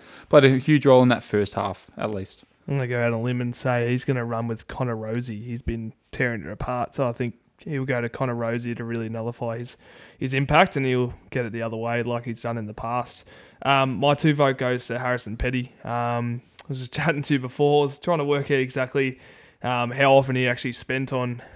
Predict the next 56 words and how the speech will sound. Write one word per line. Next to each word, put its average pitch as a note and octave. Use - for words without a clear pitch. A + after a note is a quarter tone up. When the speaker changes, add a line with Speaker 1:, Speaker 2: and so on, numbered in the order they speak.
Speaker 2:
on, A#2+
uh, A#2
Jezza C3+
Cameron, C#3+
but, C3
I C3
mean, C3
just D#3+
e-, A3
even D4
his A3
inset C#3
work C3+
was C3
pretty C3+
solid, B2+
I B2
thought. C3
Um, B2
and C#3
to, C3+
you C3
know, C3
you C#3+
know, C3
whether C#3+
it B2+
be C3+
him D3
or C3+
whether C3+
it B2
be C3
Lever, C3
I C3
just B2+
thought -
just -
his C3
game B2
was A#2+
a B2+
little B2
bit A#2
more A#2+
noted. B2
Um, A#2+
but C3+
yeah, B2
two D#3+
votes D3
for -
him C3
purely C3+
based B2
on A#2+